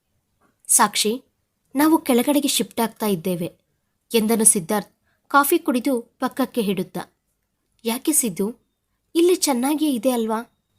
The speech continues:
ಸ್ಟೆಪ್ಸ್ ಹತ್ತಿ ಇಳಿಯುವುದು ನಿನಗೆ ಕಷ್ಟ ಆಗುತ್ತೆ ಅಲ್ವಾ?" ದಿನಕ್ಕೆ ಕನಿಷ್ಠ ಪಕ್ಷ ನಾಲ್ಕು ಬಾರಿಯಾದರೂ ಕೆಳಗಡೆಗೆ ಮೇಲ್ಗಡೆಗೆ ಸುತ್ತಾಡ್ತಾ ಇರ್ತೀಯ. ಕೆಳಗಡೆಗೆ ಹೋದರೆ ನಿನಗೆ ಯಾವುದೇ ರೀತಿಯ ಸ್ಟ್ರೈನ್ ಇರುವುದಿಲ್ಲ. "ಹಾ, ಸರಿ ಸಿದ್ದು,"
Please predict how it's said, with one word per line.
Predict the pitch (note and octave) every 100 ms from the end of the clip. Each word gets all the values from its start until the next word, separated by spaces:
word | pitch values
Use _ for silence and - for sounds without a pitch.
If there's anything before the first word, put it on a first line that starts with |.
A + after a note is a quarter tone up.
| _ - -
ಸ್ಟೆಪ್ಸ್ | - - D4 -
ಹತ್ತಿ | C4+ - C#4 C#4
ಇಳಿಯುವುದು | A#3 A3+ G#3+ A#3+ G#3+ -
ನಿನಗೆ | C4+ C4+ C#4+
ಕಷ್ಟ | C#4+ A3+ - B3
ಆಗುತ್ತೆ | G#3+ A3 - G3
ಅಲ್ವಾ?" | F#3 F3 G3+ _ _ _ _ _ _ F#3+
ದಿನಕ್ಕೆ | G#3 A3 D4+
ಕನಿಷ್ಠ | C#4+ B3+ B3+ - C4+
ಪಕ್ಷ | B3 - C#4 A#3+ _ _ _ C#4
ನಾಲ್ಕು | C#4+ D#4+ E4 D#4+
ಬಾರಿಯಾದರೂ | C4 B3+ C4 A#3+ B3
ಕೆಳಗಡೆಗೆ | C4 A#3 A3+ A#3+ A#3 A#3+
ಮೇಲ್ಗಡೆಗೆ | G#3+ G#3+ G#3+ G#3
ಸುತ್ತಾಡ್ತಾ | A3+ G#3 - G3 F#3 G3+
ಇರ್ತೀಯ. | F#3 - F3+ F3 - _ _ _ _ _ _
ಕೆಳಗಡೆಗೆ | - A3 G#3 C4 C4
ಹೋದರೆ | A3+ A3 G#3+ A#3 G#3+ _ _ _ -
ನಿನಗೆ | E4 D#4+
ಯಾವುದೇ | C#4+ G3 F#3+ A3 D#4
ರೀತಿಯ | C#4 - C#4 A#3+ _ -
ಸ್ಟ್ರೈನ್ | - C#4 C#4 D4
ಇರುವುದಿಲ್ಲ. | A3 G3+ F#3+ F#3 F3 - _ _ _ _ _ _
"ಹಾ, | G#3+ G#3 G3
ಸರಿ | F#3 G#3 G3
ಸಿದ್ದು," | G3+ G3 F3 F3+